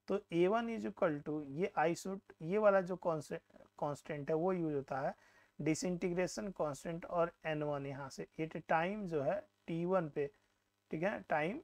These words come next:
यहाँ से टी वन, इक्वेशन नंबर फ़र्स्ट। Similarly जो ए टू है वो आ जाएगा lambda सेम रहेगा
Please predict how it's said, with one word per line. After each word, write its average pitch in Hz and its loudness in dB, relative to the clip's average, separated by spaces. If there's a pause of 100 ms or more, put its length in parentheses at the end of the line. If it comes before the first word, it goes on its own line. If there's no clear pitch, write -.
(160)
यहाँ 156 -4
से 196 -6
टी 165 -4
वन, 147 -2
इक्वेशन 151 -4
नंबर 139 -2
फ़र्स्ट। 143 -8
Similarly 202 0
जो 226 -6
ए 170 4 (100)
टू 214 -2
है 156 4 (420)
वो 156 4
आ 165 10
जाएगा 165 6
lambda 165 4
सेम 185 -2
रहेगा 147 2